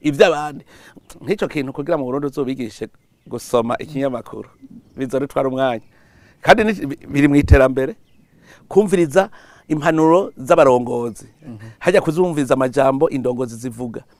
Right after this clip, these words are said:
Speaker 1: Nko mu Burundi usanga ntibashaka kumviriza umuntu. Burya nka mu Burundi urasanga nk'umuntu ambonye kuri televiziyo aca yugara.
Speaker 2: Mm. Aya nawe no.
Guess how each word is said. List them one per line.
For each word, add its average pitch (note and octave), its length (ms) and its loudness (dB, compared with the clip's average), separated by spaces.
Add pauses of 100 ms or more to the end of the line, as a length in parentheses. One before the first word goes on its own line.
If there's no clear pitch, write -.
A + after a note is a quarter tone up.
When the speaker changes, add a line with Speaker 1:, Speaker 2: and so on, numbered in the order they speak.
(120)
Speaker 1:
Nko F3+ 100 -4
mu F3+ 100 0
Burundi C#3+ 340 2
usanga B2 420 -6
ntibashaka C#3 400 -6
kumviriza A2 420 -12
umuntu. G#2+ 380 -12 (280)
Burya F3 300 2
nka C3 340 -2
mu C#3 100 -6
Burundi C3 260 -4
urasanga C3+ 260 -6
nk'umuntu A#2 500 -10 (320)
ambonye B2 300 -2
kuri B2 160 -10
televiziyo G#2+ 460 -12
aca A#2+ 160 -16
yugara. A2 340 -16 (760)
Speaker 2:
Mm. C#3 140 -6 (320)
Aya G#2 200 -12
nawe G2 300 -14
no. F2 60 -20